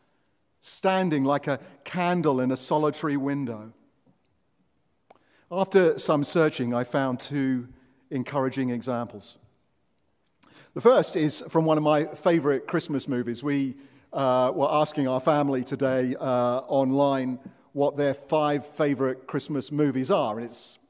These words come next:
not difficult to come up with five that you really are attached to. And close to, uh, uh,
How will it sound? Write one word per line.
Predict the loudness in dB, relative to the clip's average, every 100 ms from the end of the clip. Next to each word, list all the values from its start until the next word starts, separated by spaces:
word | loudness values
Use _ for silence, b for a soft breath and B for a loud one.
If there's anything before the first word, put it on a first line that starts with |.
| -12
not | -10 -6
difficult | -6 -6 -8 -10
to | -6
come | -4 -4
up | -4
with | -6 -6
five | -4 -4 -4 -4
that | -6 -6
you | -2 -2
really | 0 0 0 -2
are | -2 -2
attached | -4 -4 -6 -6
to. | -8 -8
And | -8 -10 B B B
close | 0 2 2 0
to, | -2 0 2 4 2 0
uh, | 0 2 0 -4 -10 B B B B -20 -6
uh, | -4 -2 -4 -8 -10